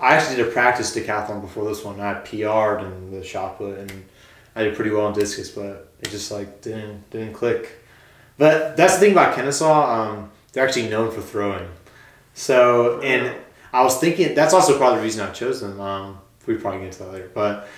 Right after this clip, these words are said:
that's probably the reason I chose them, because I was like, "That's one of the things I'm really weak at." And the head coach is actually, he's a throwing coach, so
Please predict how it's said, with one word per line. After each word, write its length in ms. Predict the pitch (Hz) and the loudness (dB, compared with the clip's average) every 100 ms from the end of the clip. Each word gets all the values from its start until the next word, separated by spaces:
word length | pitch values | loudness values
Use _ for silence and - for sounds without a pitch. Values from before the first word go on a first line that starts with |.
| - - | -14 -2
that's 120 | 131 | 2
probably 180 | 156 143 | 6 6
the 40 | |
reason 140 | 135 123 | 6 4
I 20 | |
chose 240 | - 139 151 | 2 2 2
them, 100 | 117 | 0
because 440 | 110 113 107 104 | -2 -2 -2 0
I 80 | 104 | 0
was 120 | 104 | 0
like, 220 | 101 101 | 0 -4
"That's 400 | - 113 113 - | -2 -2 0 -4
one 220 | 110 104 107 | -6 -8 -8
of 60 | |
the 40 | 107 | -8
things 160 | 107 | -8
I'm 120 | 101 | -6
really 160 | 101 98 | -6 -4
weak 280 | 98 110 110 | -2 -4 -2
at." 220 | 107 104 | -2 -2
And 280 | 107 104 98 - - - | -6 -8 -10 -14 -20 -10
the 80 | 110 | -2
head 200 | 123 117 | -2 0
coach 140 | 120 | -2
is 120 | - 120 | -2 -2
actually, 280 | 104 - | -2 -2
he's 120 | 101 101 | -4 -4
a 40 | |
throwing 380 | - 110 104 98 | -6 -4 -4 -6
coach, 340 | - 98 90 - | -6 -6 -6 -12
so 520 | - 107 92 92 | -12 -10 -10 -10